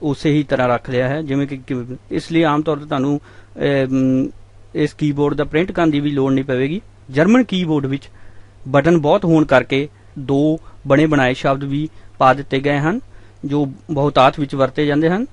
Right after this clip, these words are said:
ਨੂੰ ਅਤੇ ਸ਼-, ਅਤੇ, ਨੂੰ ਅਤੇ ਅਤੇ। ਨੂੰ ਸ਼ਬਦ ਨੂੰ ਪਹਿਲਾਂ ਉੱਪਰ ਰੱਖਿਆ ਗਿਆ ਸੀ, ਫਿਰ ਅਤੇ ਨੂੰ ਥੱਲੇ, ਪਰ ਨੋਟ ਕੀਤਾ ਗਿਆ ਕਿ ਨੂੰ ਸ਼ਬਦ ਹਰ ਆਮ ਇਨਸਾਨ ਵਰਤਦਾ ਹੈ। ਅਤੇ ਸ਼ਬਦ ਆਮ ਤੌਰ 'ਤੇ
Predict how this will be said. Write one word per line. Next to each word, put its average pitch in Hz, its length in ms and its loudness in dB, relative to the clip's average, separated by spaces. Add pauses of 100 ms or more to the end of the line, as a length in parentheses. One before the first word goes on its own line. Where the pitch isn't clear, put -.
(680)
ਨੂੰ 160 480 4
ਅਤੇ 151 180 -2
ਸ਼-, - 380 -4
ਅਤੇ, 156 200 -4 (280)
ਨੂੰ 175 400 2
ਅਤੇ 139 220 -2
ਅਤੇ। 160 260 -2 (920)
ਨੂੰ 185 280 4
ਸ਼ਬਦ 180 260 4
ਨੂੰ 190 120 2
ਪਹਿਲਾਂ 180 220 2
ਉੱਪਰ 156 260 2
ਰੱਖਿਆ 175 220 2
ਗਿਆ 180 220 4
ਸੀ, 175 120 -4
ਫਿਰ 170 200 0
ਅਤੇ 156 180 0
ਨੂੰ 151 120 2
ਥੱਲੇ, 147 300 -2
ਪਰ 156 480 2
ਨੋਟ 151 340 0
ਕੀਤਾ 151 260 -2
ਗਿਆ 147 220 2
ਕਿ 147 220 -2 (280)
ਨੂੰ 143 360 2
ਸ਼ਬਦ 139 360 0 (440)
ਹਰ 160 140 0
ਆਮ 143 260 2 (200)
ਇਨਸਾਨ 135 380 -2 (600)
ਵਰਤਦਾ 139 440 2
ਹੈ। 180 220 -2 (340)
ਅਤੇ 190 200 0
ਸ਼ਬਦ 160 300 0
ਆਮ 147 220 0
ਤੌਰ 156 200 0
'ਤੇ 160 380 0